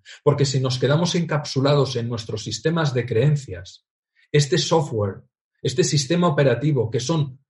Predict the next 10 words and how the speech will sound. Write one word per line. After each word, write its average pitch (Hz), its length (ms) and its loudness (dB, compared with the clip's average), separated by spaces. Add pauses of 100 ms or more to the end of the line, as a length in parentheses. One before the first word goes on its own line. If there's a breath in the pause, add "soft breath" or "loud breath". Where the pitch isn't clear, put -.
nuestras 131 580 2
creencias, 123 760 -2 (360)
tiende 180 380 4
a 139 40 6
operar 143 460 4
de 147 100 4
modo 151 240 2
que 156 100 -2
se 143 160 -2
confirmen. 123 840 -4